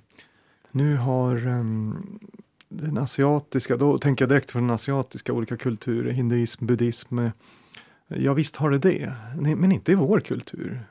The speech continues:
För oss är det mer, okej, njutning, fylla magen, vi måste få i sig näringsämnen. Men vi äter ju fel, vi överkonsumerar. För oss, eh, på din fråga där, vi äter inte av religiösa skäl.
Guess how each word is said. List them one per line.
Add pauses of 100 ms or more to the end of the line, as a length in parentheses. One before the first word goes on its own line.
(120)
För
oss
är
det
mer, (520)
okej,
njutning,
fylla
magen, (560)
vi
måste
få
i
sig
näringsämnen. (520)
Men
vi
äter
ju
fel,
vi
överkonsumerar. (880)
För
oss, (380)
eh,
på
din
fråga
där,
vi
äter
inte
av
religiösa (100)
skäl.